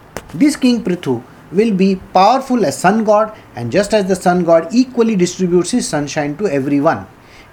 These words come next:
King Prithu will distribute his mercy equally. So as the Lord himself is there, born on this planet Earth, has taken the body, he is never,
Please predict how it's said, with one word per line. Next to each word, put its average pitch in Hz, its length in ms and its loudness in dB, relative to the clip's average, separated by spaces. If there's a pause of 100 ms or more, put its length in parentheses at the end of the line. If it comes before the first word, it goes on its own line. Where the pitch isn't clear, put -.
King 147 180 0
Prithu 165 340 0
will 170 120 2
distribute 175 500 0
his 160 180 -4
mercy 175 540 -2
equally. 131 480 -4 (680)
So 170 420 -4
as 180 360 0
the 220 100 0
Lord 190 480 4
himself 185 560 0
is 170 240 0
there, 127 360 -2 (340)
born 139 340 0
on 139 160 0
this 127 160 -4
planet 120 380 -8
Earth, 185 360 0 (920)
has 104 120 -16
taken 170 340 0
the 156 100 2
body, 156 440 0 (1120)
he 277 540 -2
is 247 160 -2
never, 208 580 0